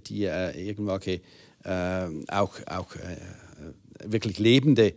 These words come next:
Materie aufgebaut sind, wo, wo wir, ähm, ein Selbstbewusstsein haben. Und das werden Roboter eigentlich, die aus toter Materie heute mindestens noch sind,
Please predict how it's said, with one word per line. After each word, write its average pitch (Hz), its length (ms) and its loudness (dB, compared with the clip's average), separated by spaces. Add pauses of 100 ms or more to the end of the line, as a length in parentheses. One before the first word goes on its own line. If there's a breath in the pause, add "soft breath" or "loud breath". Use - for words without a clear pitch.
(120)
Materie 117 600 2
aufgebaut 117 380 -6
sind, 127 200 -6
wo, 101 200 -2 (400 loud breath)
wo 98 160 -4
wir, 95 360 2 (240)
ähm, 87 520 -10
ein 85 180 -12
Selbstbewusstsein 117 1800 0
haben. 113 260 -2 (300 loud breath)
Und 107 140 -4
das 113 160 4
werden 123 260 6
Roboter 135 640 2
eigentlich, 104 380 -8 (300)
die 120 180 -6
aus - 380 -4
toter 147 320 2
Materie 117 520 0
heute 107 280 -2
mindestens 107 280 -4
noch 107 140 -4
sind, 95 340 -4